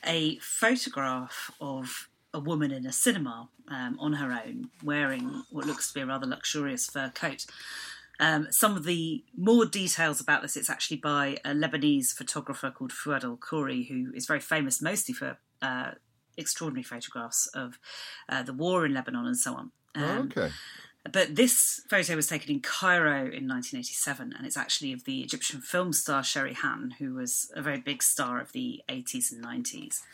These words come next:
Speaker 1: Um, I saw this actually, so, you know, my last probably kind of, <laughs> uh, last big trip before the pandemic, um, was a wonderful holiday to Beirut with a couple of friends of mine.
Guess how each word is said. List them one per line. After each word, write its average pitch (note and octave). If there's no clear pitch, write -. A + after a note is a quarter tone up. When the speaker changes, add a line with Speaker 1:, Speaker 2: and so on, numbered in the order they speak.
Speaker 1:
Um, D3
I G#3
saw C4
this D#3+
actually, D3
so, D#3+
you E3+
know, D3+
my D3+
last F3
probably C#3
kind D#3+
of, D3+
<laughs> -
uh, F#3
last G3+
big F3+
trip -
before E3
the E3
pandemic, D3+
um, C#3+
was D3+
a D3+
wonderful F3+
holiday C#3+
to B2
Beirut C3+
with B2+
a B2
couple C#3
of B2+
friends C3+
of C3
mine. B2+